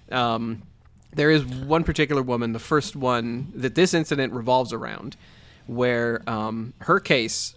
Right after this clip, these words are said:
was special because she seemed like she was being, like, put under pressure and duress and groomed and mentally crushed by this guy.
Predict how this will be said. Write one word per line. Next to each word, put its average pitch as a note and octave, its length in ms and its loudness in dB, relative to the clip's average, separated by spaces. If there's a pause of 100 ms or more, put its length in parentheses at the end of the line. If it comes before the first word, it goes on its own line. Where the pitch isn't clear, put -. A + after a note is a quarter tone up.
was B2 180 -2
special - 480 -4 (100)
because A#2 540 -4 (320)
she F#3+ 220 2
seemed E3+ 200 4
like C3 200 0
she C3+ 160 -2
was A#2+ 140 -4
being, A#2+ 340 0
like, A2+ 380 -8
put - 240 -2
under A#2 220 -2
pressure B2 420 -4
and A2+ 100 -4
duress A2+ 420 -6
and A#2 380 -8
groomed A#2 340 -2
and A2 120 -4
mentally A2+ 300 -8
crushed A#2+ 300 -4
by - 140 -10
this - 160 -10
guy. - 320 -10